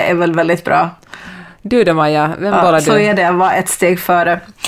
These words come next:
Speaker 1: Det beror lite på vad det är. Det beror lite på vad det är, men, men vi snackar ju om mycket mer än det som är Friday Lab.
Speaker 2: Mm.
Speaker 1: Och jag tycker att det är värdefullt att ha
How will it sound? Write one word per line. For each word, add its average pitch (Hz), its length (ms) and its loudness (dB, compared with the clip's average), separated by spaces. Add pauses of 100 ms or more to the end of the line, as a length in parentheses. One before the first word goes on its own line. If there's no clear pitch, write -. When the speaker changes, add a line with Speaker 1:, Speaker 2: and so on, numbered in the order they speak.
(340)
Speaker 1:
Det 269 120 0
beror 320 180 2
lite 262 220 -2
på 220 220 0
vad 196 140 0
det 196 100 0
är. 180 380 0 (2250)
Det 233 320 -2
beror 269 200 0
lite 220 200 -4
på 220 120 -2
vad 202 140 0
det 185 40 0
är, 185 100 -2
men, 180 200 0
men 208 180 0
vi 247 160 0
snackar 208 360 -2
ju 175 160 0
om 170 400 -4 (360)
mycket 180 340 0
mer 165 200 0
än 165 100 -2
det 170 120 0
som 170 160 -6
är 165 40 -4
Friday 165 320 -2
Lab. 160 260 0
Speaker 2:
Mm. 185 240 -8 (460)
Speaker 1:
Och 185 260 0
jag 185 140 -2
tycker 185 220 -2
att 180 240 -4 (1080)
det 185 180 -2
är 202 40 2
värdefullt 196 720 0
att 175 80 -2
ha 156 400 0